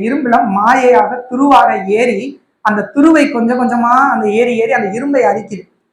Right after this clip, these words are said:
அப்படி அடிச்சுக்கிட்டு இருக்கக்கூடியதுதான் நம்ம இதற்கு முன்னாடி, இந்த மெய்யை அறிவதற்கு முன்னாடி பெற்ற படிப்புகளும் கே-, ஞானங்கள் எல்லாமே.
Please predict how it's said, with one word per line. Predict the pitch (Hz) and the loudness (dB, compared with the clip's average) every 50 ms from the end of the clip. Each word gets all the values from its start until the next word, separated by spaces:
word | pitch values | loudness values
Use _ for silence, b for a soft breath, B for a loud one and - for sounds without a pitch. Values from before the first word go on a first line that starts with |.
| _ _ _ | _ _ _
அப்படி | - 214 - - 240 | -2 -2 0 2 4
அடிச்சுக்கிட்டு | 233 226 226 320 320 - 320 311 262 269 254 | 4 4 4 4 2 0 0 2 2 2 2
இருக்கக்கூடியதுதான் | 233 - - 233 214 220 226 220 214 214 208 220 277 277 226 247 311 - | 2 2 2 0 0 0 0 0 0 0 0 0 -2 -2 -2 -4 -6 -4
நம்ம | 233 214 202 220 233 254 262 240 226 - - - | -4 -4 -2 0 2 2 4 4 4 2 0 -4
இதற்கு | 226 214 247 247 240 - 262 | -4 -2 -2 -2 -2 -2 -2
முன்னாடி, | 226 233 240 262 277 | -4 0 0 0 0
இந்த | 277 247 226 | 0 -2 -4
மெய்யை | 214 214 233 277 277 | -6 -8 -8 -6 -4
அறிவதற்கு | - 226 240 247 240 233 233 220 | -4 -2 -2 -2 -2 -2 -4 -6
முன்னாடி | 220 202 | -6 -8
பெற்ற | - - - 214 208 - - 262 254 254 | -10 -12 -14 -16 -14 -6 -6 -4 -4 -2
படிப்புகளும் | 226 214 233 233 269 254 226 220 214 226 240 247 - - | -2 -4 -4 -6 -6 -6 -6 -4 -4 -4 -6 -6 -8 -10
கே-, | 226 214 B B B B B _ | -12 -14 B B B B B _
ஞானங்கள் | 214 196 208 226 254 269 262 240 220 | -2 2 4 4 6 4 4 4 4
எல்லாமே. | 202 190 190 202 202 196 190 190 | 2 2 4 4 2 2 2 0